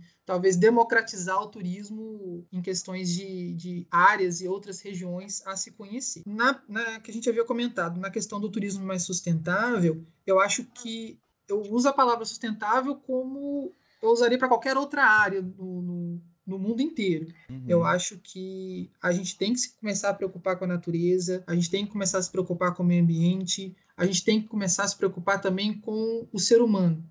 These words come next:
Speaker 1: É, viver em sociedade requer a sua dose de empatia,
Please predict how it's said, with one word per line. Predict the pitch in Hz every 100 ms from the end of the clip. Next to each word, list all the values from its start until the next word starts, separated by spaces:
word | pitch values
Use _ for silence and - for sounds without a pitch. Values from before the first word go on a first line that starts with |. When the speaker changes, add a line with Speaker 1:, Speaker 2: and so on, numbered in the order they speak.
| _
Speaker 1:
É, | 165 170 170 170 170
viver | 170 180 165 196 262
em | 285
sociedade | - 226 - 190 175 165 175 214 214 165 165
requer | 160 190 190 185 196
a | 214
sua | 214 - 214 202
dose | 180 170 180 202 196 226 226
de | 170 190
empatia, | 202 180 233 247 - 208 202 208